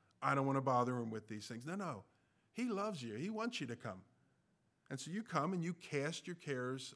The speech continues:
upon him, and he receives them. He welcomes them.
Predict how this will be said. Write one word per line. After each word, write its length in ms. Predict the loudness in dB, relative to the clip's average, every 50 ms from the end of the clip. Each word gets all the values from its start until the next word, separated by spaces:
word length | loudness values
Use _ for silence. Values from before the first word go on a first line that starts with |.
| -10 -10
upon 380 | -10 -8 -4 -4 -2 -2 -2
him, 460 | -2 -2 -4 -4 -4 -4 -6 -8 -10 -12 -18 -20 _ _ _ _ _ _ -8
and 100 | -4 0
he 100 | 0 0
receives 560 | 0 0 -2 -2 -2 -4 -4 -4 -4 -6 -4 -4
them. 200 | -4 -4 -4 -2
He 160 | -2 -4 -2
welcomes 640 | -2 -2 0 0 -2 -2 -2 -2 -2 0 -2 -2 -4
them. 300 | -6 -6 -6 -8 -12